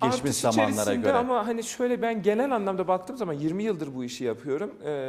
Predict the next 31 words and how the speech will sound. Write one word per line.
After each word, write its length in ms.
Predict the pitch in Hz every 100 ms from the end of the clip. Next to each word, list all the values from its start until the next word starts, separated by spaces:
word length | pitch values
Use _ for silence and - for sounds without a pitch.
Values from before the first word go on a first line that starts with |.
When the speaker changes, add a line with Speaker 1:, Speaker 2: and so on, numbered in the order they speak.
| 127
Speaker 2:
yani 180 | 160 214 -
açıkçası 540 | 208 214 220 220 -
estetik 560 | 190 190 208 - 220 -
sektörü 680 | - 202 202 202 202 202 - - _ _ -
yani 200 | 185 180 -
çok 280 | - 233
anlam-, 340 | 190 185 180 180
çok 220 | - 196 -
fazla 280 | 180 180
böyle 200 | 175 180
krizlerden 540 | 180 180 170 180 170 175
çok 180 | 175 170
etkilenen 500 | 170 - 165 165 160
bir 40 |
sektör 440 | 156 - 151 - 165
olmuyor. 500 | 170 165 117 131 196 - - - _ _
E, 280 | 123 123 127 - -
bir 120 | 302 311
de, 300 | 254 302 - - - -
e, 120 | 139
Speaker 1:
Aksine 300 | 110 95 240
Speaker 2:
sen 40 | 143
Speaker 1:
olumlu 300 | 156 156 170
etkilendiğini 440 | 151 - 104 240
Speaker 2:
Olu-, 80 | 269
olumlu, 160 | 233 254
Speaker 1:
söylüyorsunuz. 300 | 233 233 226
Speaker 2:
olumlu, 180 | 233 220 -
olumlu 320 | 196 220 220
etkileniyor. 720 | 214 - - 120 110 123 208 277 - - _
E, 380 | - 160 156 151